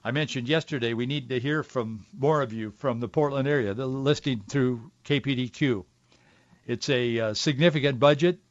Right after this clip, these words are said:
and, uh, we need you to step up and help us with this if you think what we're doing is, is, um, worthy. If you don't, then don't worry about it, because I believe that people will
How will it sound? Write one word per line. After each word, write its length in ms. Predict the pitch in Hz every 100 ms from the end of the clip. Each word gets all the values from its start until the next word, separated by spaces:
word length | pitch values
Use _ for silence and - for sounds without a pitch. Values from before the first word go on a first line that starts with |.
| _ -
and, 340 | 123 120 117
uh, 140 | 120 123
we 140 | 131
need 180 | 139 127
you 80 | 127
to 120 | 113
step 280 | - 139 127
up 140 | 127
and 100 | 113
help 220 | 120 131
us 400 | 117 104 - - -
with 240 | 127 131 131
this 240 | 127 -
if 160 | 208 208
you 140 | 220
think 260 | 156 147 147
what 140 | 143
we're 100 | 139
doing 380 | 127 139 131 120
is, 280 | 117 - - _ _ _ _
is, 380 | 127 123 110 -
um, 340 | 120 117 110 107 _ _ _ _ _ _ _
worthy. 460 | 160 156 143 143 175 _ _ - -
If 140 | 139
you 100 | 160
don't, 320 | 127 135 147 -
then 220 | 139 127
don't 260 | 131 131 - -
worry 240 | 151 151
about 280 | 113 117 117
it, 120 | 139
because 260 | 123 135 123
I 120 | 156
believe 280 | 151 147 139
that 140 | 127
people 320 | - 143 139 117
will 400 | 135 143 143